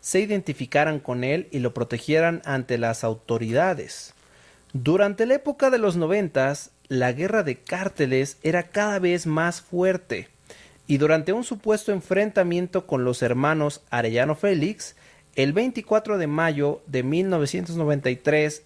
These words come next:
en Guadalajara, Joaquín es acusado del asesinato del cardenal Posadas Ocampo. El Chapo huye a Sudamérica, donde más tarde es capturado por la policía de Guatemala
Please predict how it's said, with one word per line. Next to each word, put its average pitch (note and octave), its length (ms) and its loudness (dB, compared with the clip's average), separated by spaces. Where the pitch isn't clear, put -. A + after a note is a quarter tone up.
en B2+ 120 -4
Guadalajara, C#3 720 0
Joaquín F#3+ 680 0
es D#3+ 180 -2
acusado D#3+ 720 0
del B2+ 220 0
asesinato C#3 1040 0
del A#2 340 -4
cardenal E3 680 0
Posadas C#3 720 0
Ocampo. B2 680 -2
El C3 160 2
Chapo F3 500 0
huye F#3 640 -2
a B2+ 100 -2
Sudamérica, C3 800 0
donde D3 240 2
más A#3+ 280 0
tarde G#3+ 280 2
es F#3 80 -4
capturado D3 640 0
por B2 220 -4
la A#2 100 -2
policía B2 560 0
de C#3 80 2
Guatemala C#3 720 0